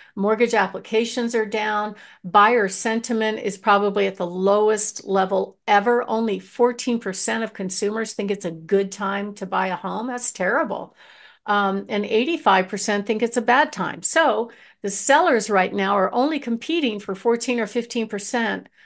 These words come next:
of those buyers out there, right? Because the rest of them are gonna sit on the sideline and wait and see what happens. So if your house is not selling right now, you can partially blame the market and the interest rates. That absolutely has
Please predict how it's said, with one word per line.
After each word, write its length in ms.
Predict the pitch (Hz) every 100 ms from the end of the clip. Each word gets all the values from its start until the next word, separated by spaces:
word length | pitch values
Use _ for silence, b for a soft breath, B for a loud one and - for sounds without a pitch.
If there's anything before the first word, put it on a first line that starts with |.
| b
of 140 | - 202
those 180 | 208 202
buyers 580 | 185 190 262 226 175
out 260 | 175 160 160
there, 180 | 180 165
right? 340 | 185 208 240
Because 840 | 233 202 - 277 208 202 233 - - _ _ -
the 80 | 208
rest 320 | 233 285 262
of 100 | 208
them 100 | 202
are 60 |
gonna 180 | 196 196
sit 240 | 190 - 214
on 120 | 202
the 80 | 190
sideline 520 | - 196 196 190 190
and 120 | 175
wait 100 | 190
and 100 | 185
see 160 | - 175
what 140 | 170
happens. 600 | - 170 160 - - - b b b b
So 460 | - 262 240 233 - _ _ _
if 220 | - 262 285
your 140 | 359
house 340 | 294 269 262
is 100 | 240
not 240 | 220 208 -
selling 400 | - 208 196 190
right 240 | 175 175
now, 460 | 185 175 170 170 185 _ _ _ _ _ _ _ - - -
you 200 | 233 247
can 440 | - 220 220 277
partially 520 | 285 247 240 - 233
blame 400 | 208 196 202 202
the 80 | 208
market 420 | 190 185 185 196
and 140 | 180 180
the 40 |
interest 380 | - 185 180 -
rates. 300 | 170 - -
That 220 | 214 208 -
absolutely 640 | 262 269 240 202 - 190
has 460 | 185 185 185 185